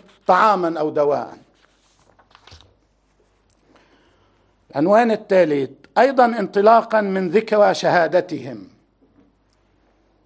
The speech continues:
وأهم نقطة في هذه المقاومة هو تبيين، تبيين، شرح، الإقناع، توضيح.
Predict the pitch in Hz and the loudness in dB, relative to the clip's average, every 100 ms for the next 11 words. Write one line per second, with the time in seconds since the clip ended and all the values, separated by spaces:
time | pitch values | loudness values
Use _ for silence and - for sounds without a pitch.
0 | _ _ _ _ _ _ _ _ _ _ | _ _ _ _ _ _ _ _ _ _
1 | _ _ - - - - 185 247 302 277 | _ _ -20 -20 -18 -4 0 2 2 2
2 | 262 - 214 190 196 214 226 202 185 170 | 0 0 0 2 4 4 2 -2 -4 -4
3 | - 220 226 214 214 208 208 _ _ _ | 0 2 2 0 -2 -4 -8 _ _ _
4 | _ _ _ _ _ _ _ - 226 208 | _ _ _ _ _ _ _ -2 4 4
5 | 185 160 - - - 170 160 190 185 139 | 4 2 -6 -14 -6 -6 -4 -4 -2 -4
6 | 101 - _ _ _ _ _ _ _ _ | -8 -18 _ _ _ _ _ _ _ _
7 | _ _ _ _ _ _ _ 170 170 202 | _ _ _ _ _ _ _ -2 -2 -2
8 | 214 165 120 - - 202 202 156 - - | 0 -2 -4 -12 -4 0 2 0 -6 -20
9 | - 151 190 185 208 208 147 95 - _ | -12 -8 -8 -4 0 0 -2 -6 -18 _
10 | 180 185 165 214 175 - - | 0 0 2 2 0 -2 -16